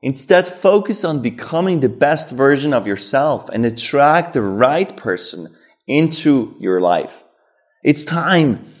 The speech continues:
to stop feeling frustrated and desperate in your search for love and instead become the person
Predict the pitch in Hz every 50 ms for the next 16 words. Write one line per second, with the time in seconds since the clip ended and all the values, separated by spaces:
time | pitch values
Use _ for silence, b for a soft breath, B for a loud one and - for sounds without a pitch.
0 | B B B - - - - - 143 131 123 - - - 139 151 147 147 147 143
1 | 143 - 127 123 120 - - - 117 113 113 117 117 104 110 104 104 104 127 120
2 | 120 - - - - 120 113 - - - 101 101 95 98 - - - - 139 139
3 | 135 135 - - 117 110 104 101 101 104 107 107 101 98 107 b b b b b
4 | b - 151 170 180 170 170 - - 202 202 214 208 214 175 - - - - 196
5 | 196 208 190 170 165 170 - - - 202 214 214 208 - - 170 139 113 110